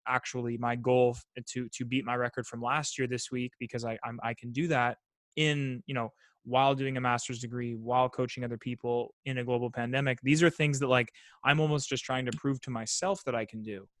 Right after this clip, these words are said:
So, and, and, and, like, you know, hitting those materialistic goals sometimes are actually very motivating to me. Like, I actually wanna have my name on a deed of a house by the end of the year.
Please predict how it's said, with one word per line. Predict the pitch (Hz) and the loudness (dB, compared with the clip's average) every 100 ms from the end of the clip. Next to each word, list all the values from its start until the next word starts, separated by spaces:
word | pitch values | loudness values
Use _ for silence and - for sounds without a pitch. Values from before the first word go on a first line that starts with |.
| _ - _ | _ -20 _
So, | - 143 139 127 - _ _ _ _ _ | 2 6 8 6 0 _ _ _ _ _
and, | 143 117 | -2 0
and, | 117 | -2
and, | 135 135 | -4 -2
like, | 131 117 - _ | 0 -2 -8 _
you | 139 | -4
know, | 120 | -4
hitting | - 170 170 | 2 6 6
those | 156 147 135 | 6 4 2
materialistic | 127 - 151 131 135 165 165 | -2 4 6 6 4 2 0
goals | 131 123 123 | 2 4 4
sometimes | 139 139 135 127 | 0 2 0 4
are | 123 | 6
actually | 123 123 127 | 4 4 2
very | 123 117 | 4 4
motivating | 123 147 135 120 113 | 4 2 2 0 -2
to | - | -6
me. | 107 101 _ _ _ _ | -8 -10 _ _ _ _
Like, | 131 | 6
I | 135 | 8
actually | 139 143 143 | 6 4 2
wanna | 135 123 | 2 0
have | - 131 131 127 | 0 2 2 2
my | 123 | -2
name | 120 123 135 131 123 | -2 0 0 0 0
on | 123 117 | 0 0
a | |
deed | 123 123 | -2 -2
of | |
a | 117 | 0
house | 151 165 | 0 0
by | - 123 | 0 0
the | 120 | 0
end | 117 | -2
of | |
the | 113 | -4
year. | 110 98 | -4 -6